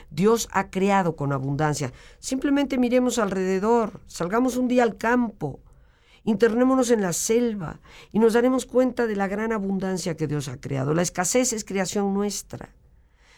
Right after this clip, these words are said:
Dios no ha creado la pobreza, mucho menos la miseria, la hemos creado nosotros. Hay que saber que Dios, ese Dios bueno y aliado,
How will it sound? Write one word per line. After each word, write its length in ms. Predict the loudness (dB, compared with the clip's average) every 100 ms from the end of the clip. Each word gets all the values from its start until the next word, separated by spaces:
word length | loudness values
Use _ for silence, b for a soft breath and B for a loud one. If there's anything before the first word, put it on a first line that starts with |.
| b
Dios 240 | 2 2 4
no 80 |
ha 80 | 2
creado 340 | 2 0 2 2
la 160 | 0
pobreza, 480 | -2 -2 -2 -2 -2
mucho 240 | -4 -2
menos 220 | -2 0 0
la 100 | -2
miseria, 640 | -2 -2 -2 -2 -2 -6 B B B
la 80 | -2
hemos 180 | 0 -2
creado 460 | 0 2 2 2
nosotros. 640 | -2 -4 -8 -10 -12 -14 -20 -20 _ _ _ b b b b b -2
Hay 180 | -2
que 200 | -2 -6
saber 560 | -4 -4 -2 0 0 -4 -16
que 100 | -10
Dios, 540 | -6 -2 -2 -4 -10 -16 -4
ese 220 | -2 0
Dios 240 | 0 -2
bueno 240 | 0 0 0
y 100 | 0
aliado, 540 | 0 2 2 0 -6